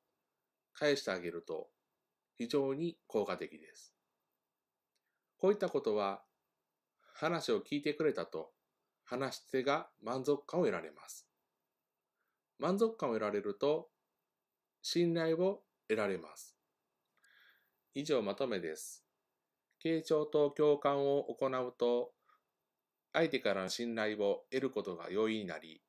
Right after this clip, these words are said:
コミュニケーションが取りやすくなります。ただ、この傾聴と共感を行うことは、普段から意識して行わないとなかなか難しいものです。したがって、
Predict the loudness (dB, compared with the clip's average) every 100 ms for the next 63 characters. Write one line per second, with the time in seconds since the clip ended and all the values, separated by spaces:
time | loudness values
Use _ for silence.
0 | _ -6 -4 -4 -2 -2 -2 -4 -6 -6
1 | -4 -2 -2 -6 -8 -10 -12 -16 -18 -20
2 | _ _ _ _ _ _ _ _ _ _
3 | _ _ _ -2 0 -2 -6 _ _ _
4 | -6 -4 -2 0 0 2 0 2 4 4
5 | 2 -6 2 4 4 2 0 0 -2 -4
6 | -4 0 0 -2 -6 -4 -2 -2 -6 _
7 | _ _ _ _ _ _ _ _ _ _
8 | -4 0 -2 -2 -2 0 -2 -6 _ -6
9 | -6 -4 -4 -4 -2 -2 -4 -4 -4 -4
10 | -6 -8 -8 -4 -4 -2 -2 -2 -2 -2
11 | 0 0 0 -2 -8 -12 -18 -20 _ _
12 | _ _ _ _ _ _ _ _ _ _
13 | _ _ _ -10 -4 0 0 0 2 2
14 | 2 -2